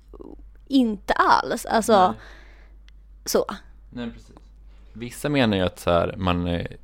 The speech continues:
Speaker 2: har inte haft sex eller man är oskuld, eh, om man använder det begreppet, tills man så här haft penetrerande sex, liksom.
Speaker 1: Mm.
Speaker 2: Men då,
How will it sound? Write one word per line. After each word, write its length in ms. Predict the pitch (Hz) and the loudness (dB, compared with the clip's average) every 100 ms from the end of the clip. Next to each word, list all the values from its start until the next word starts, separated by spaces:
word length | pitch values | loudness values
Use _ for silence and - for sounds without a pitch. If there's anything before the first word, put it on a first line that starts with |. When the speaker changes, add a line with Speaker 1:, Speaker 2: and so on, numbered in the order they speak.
| - - - - - - - | -20 -20 -20 -20 -20 -20 -12
Speaker 2:
har 220 | 92 95 | -4 -2
inte 280 | 90 85 87 | -2 -4 -8
haft 120 | - | -8
sex 280 | - - - | -12 -10 -8
eller 120 | 87 | -6
man 180 | 87 87 | -6 -6
är 60 | |
oskuld, 480 | 87 85 - - - - - - | -8 -12 -10 -8 -8 -16 -20 -8
eh, 180 | 90 87 - | -8 -8 -8
om 40 | 87 | -6
man 120 | 87 | -6
använder 260 | 87 90 | -6 -6
det 180 | 90 90 90 - | -8 -10 -14 -16
begreppet, 640 | - 87 87 - - - - - - - | -10 -8 -8 -10 -12 -12 -20 -20 -20 -12
tills 420 | - 90 92 - | -8 -6 -8 -6
man 180 | 85 85 | -6 -6
så 120 | - | -8
här 80 | - | -8
haft 180 | 87 - | -10 -8
penetrerande 840 | 92 87 - 87 90 90 92 95 95 - - - - - - - _ - - - - - | -6 -6 -6 -8 -6 -8 -8 -10 -12 -20 -20 -20 -20 -20 -20 -20 _ -20 -20 -20 -20 -20
sex, 320 | - 110 - | -6 -6 -4
liksom. 360 | - - - 110 - | -10 -10 -10 -12 -16
Speaker 1:
Mm. 140 | - - - | -20 -20 -8
Speaker 2:
Men 220 | 95 95 | -2 0
då, 460 | 90 95 92 90 | 2 2 4 4